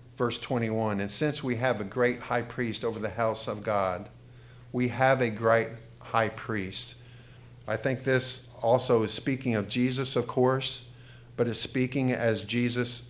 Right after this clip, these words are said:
as the truth. Jesus as the one who truly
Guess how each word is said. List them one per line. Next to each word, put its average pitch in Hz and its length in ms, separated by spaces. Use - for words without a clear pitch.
as 113 540
the 110 140
truth. 98 560
Jesus 127 500
as 123 260
the 117 60
one 113 300
who 104 200
truly 151 760